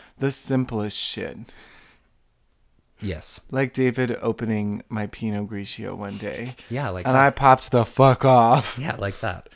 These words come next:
Speaker 2: Um, and it's really hard to come back down.
Speaker 1: It is. It really is.
Speaker 2: That, I think that is the thing that I've had to learn is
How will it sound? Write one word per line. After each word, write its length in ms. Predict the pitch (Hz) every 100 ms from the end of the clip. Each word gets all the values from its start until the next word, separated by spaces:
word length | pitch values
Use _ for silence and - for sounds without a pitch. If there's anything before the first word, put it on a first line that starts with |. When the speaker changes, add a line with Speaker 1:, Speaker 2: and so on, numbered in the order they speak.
| _ _ - _ -
Speaker 2:
Um, 240 | 117 110
and 140 | - 120
it's 160 | -
really 160 | 147 143
hard 260 | 123 120 90
to 60 |
come 200 | 110 98
back 240 | 92 90 -
down. 280 | 82 - - _ _
Speaker 1:
It 140 | 135 143
is. 320 | 147 113 -
It 100 | 120
really 340 | 117 113 110
is. 400 | 101 98 98 -
Speaker 2:
That, 260 | 98 101 -
I 80 | 95
think 260 | - 107 90
that 240 | 92 92
is 140 | 92 90
the 100 | 92
thing 320 | 92 90 80
that 240 | 82 82 -
I've 260 | 85 80 -
had 220 | 87 85
to 100 | 87
learn 440 | 85 85 82 80 -
is 420 | 80 76 82 -